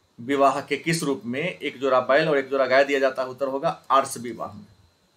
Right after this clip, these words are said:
उस व्यवस्था को क्या कहा जाता है जो स्वजनों के परस्पर संबंध को नियमित करता है? उस व्यवस्था को क्या कहा जाता है जो स्वजनों के परस्पर संबंध को नियमित करता है? उत्तर होगा नातेदारी।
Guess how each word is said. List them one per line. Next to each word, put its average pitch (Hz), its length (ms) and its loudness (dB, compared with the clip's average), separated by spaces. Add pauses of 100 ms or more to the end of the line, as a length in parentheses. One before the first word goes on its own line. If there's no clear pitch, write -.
(1160)
उस 180 200 0
व्यवस्था 156 680 2
को 196 240 -4
क्या 156 320 4
कहा 151 320 2
जाता 127 380 0
है 143 160 -4
जो 151 160 -4
स्वजनों 147 680 0
के 185 160 -8
परस्पर 160 580 -2
संबंध 143 520 -2
को 151 260 -4
नियमित 131 460 -6
करता 95 440 -10
है? 98 60 -20 (880)
उस 135 160 -8
व्यवस्था 131 580 0
को 170 180 -4
क्या 156 260 2
कहा 139 260 0
जाता 107 340 -4
है 147 360 -2 (300)
जो 156 220 -2
स्वजनों 151 640 0
के 180 120 -2
परस्पर 170 540 -4
संबंध 143 460 -4
को 135 140 -4
नियमित 139 340 -4
करता 127 360 -4
है? 120 60 -8
उत्तर 113 220 -10
होगा 120 220 -6
नातेदारी। 107 720 -6